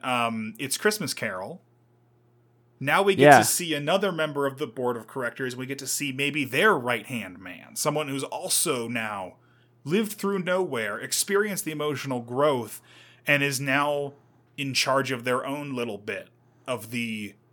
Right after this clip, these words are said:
Speaker 1: dream magic. We don't, we haven't, you know, we haven't really established what sort of magic it is, whether it's Christmas magic or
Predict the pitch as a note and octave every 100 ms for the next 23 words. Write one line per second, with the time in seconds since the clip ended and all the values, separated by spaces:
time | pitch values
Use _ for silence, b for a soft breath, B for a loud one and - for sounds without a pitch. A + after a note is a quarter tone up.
0 | _ _ - C3 D#3+ F#3 F#3+ F#3+ G3+ G3+
1 | - G#3+ G#3 D3 E3+ F3+ G#3 F#3 E3+ D#3+
2 | A3+ G3 - - _ D#3 C#3+ G#2+ G2 -
3 | _ _ _ _ _ E3 F#3+ F#3 D#3+ D#3
4 | C3+ - C3+ C3 A#2 - C3 - A#2+ G#2+
5 | G#2 A2 G#2 G2+ - F2+ E2 G#2 G#2 G#2
6 | G2+ - D#3 - B2+ C#3 A2+ A2+ A2 -
7 | A#2 G#2+ G#2